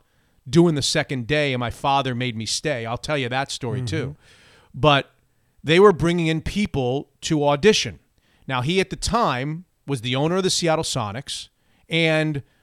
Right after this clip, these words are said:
Speaker 1: a, either the part or majority owner of K J R Radio.
Speaker 2: Mm-hmm.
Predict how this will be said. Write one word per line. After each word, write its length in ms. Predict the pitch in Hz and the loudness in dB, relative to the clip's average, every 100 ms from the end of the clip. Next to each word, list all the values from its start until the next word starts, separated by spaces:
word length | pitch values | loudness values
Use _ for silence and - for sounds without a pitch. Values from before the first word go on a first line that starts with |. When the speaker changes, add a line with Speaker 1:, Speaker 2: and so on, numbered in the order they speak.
| _ _ | _ _
Speaker 1:
a, 100 | 147 147 | -4 -2
either 380 | 147 165 160 147 | -2 0 2 2
the 120 | 139 | -2
part 360 | - 170 170 185 | -2 2 2 2
or 240 | 151 139 | 0 0
majority 680 | 127 131 127 156 165 170 151 | -2 -4 -2 2 2 2 2
owner 320 | 135 139 156 | 2 0 -2
of 80 | 139 | -2
K 180 | 139 143 | -2 0
J 100 | 143 | 2
R 140 | 151 | 2
Radio. 340 | 160 196 165 139 | 2 2 0 -2
Speaker 2:
Mm-hmm. 200 | 127 | -4